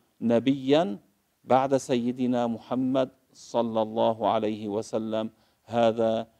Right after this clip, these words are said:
ليس من المسلمين. وبهذا نكون تكلمنا على القسم الأول من أنواع الردة. نسأل الله تعالى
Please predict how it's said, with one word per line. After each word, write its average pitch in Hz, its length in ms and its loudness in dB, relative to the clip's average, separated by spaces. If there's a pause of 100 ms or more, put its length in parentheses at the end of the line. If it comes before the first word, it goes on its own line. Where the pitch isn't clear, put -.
(140)
ليس 120 380 -2
من 104 260 -4
المسلمين. 104 840 -6 (680)
وبهذا 156 960 8
نكون 147 720 2 (320)
تكلمنا 143 960 2 (100)
على 135 280 2
القسم 139 580 0
الأول 127 800 2 (380)
من 131 280 2
أنواع 117 920 0 (320)
الردة. 117 680 0 (480)
نسأل 131 360 0
الله 120 540 2
تعالى 113 800 0